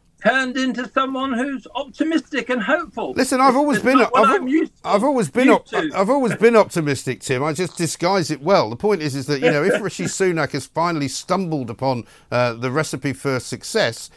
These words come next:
Speaker 2: he may well be onto something, and I think he has, by, by
Speaker 1: Well
Speaker 2: accident, by the way. Uh, but I think there's nothing wrong with being friends to the motorist. I mean, we haven't had any friends for a long time.
Speaker 1: No. Well, look, spoiler alert, um,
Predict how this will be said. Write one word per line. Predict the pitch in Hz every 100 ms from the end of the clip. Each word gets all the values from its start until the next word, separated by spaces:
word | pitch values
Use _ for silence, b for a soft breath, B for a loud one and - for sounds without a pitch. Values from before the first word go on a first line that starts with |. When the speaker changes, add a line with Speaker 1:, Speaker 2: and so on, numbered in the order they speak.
| b b
Speaker 2:
he | - 175
may | 190 202
well | 180 185
be | 170
onto | 233 -
something, | 220 156 107 120
and | 151
I |
think | - 233 180
he | 139
has, | 220 285 101 - b b -
by, | 214 202 -
by | 180 202
Speaker 1:
Well | 214
Speaker 2:
accident, | 220 240 139 110
by | 120 117
the | 110
way. | 107 156 B B
Uh, | - 175
but | 208
I | 220
think | 262
there's | 202 202
nothing | 226 151
wrong | 185 175
with | 131
being | 147 127
friends | - 147 127 113
to | -
the | 120
motorist. | 117 117 113 156 156
I | 156
mean, | 156
we | 170
haven't | 190
had | 156
any | 170
friends | 127 - 117 113 127
for | 147
a |
long | 175 214
time. | 160 92 - b b b b b _ - _ _ -
Speaker 1:
No. | 160 156 135
Well, | 202
look, | 226 -
spoiler | - _ 233 254 214 165
alert, | 147 143 127 - _ 123
um, | 117 107 104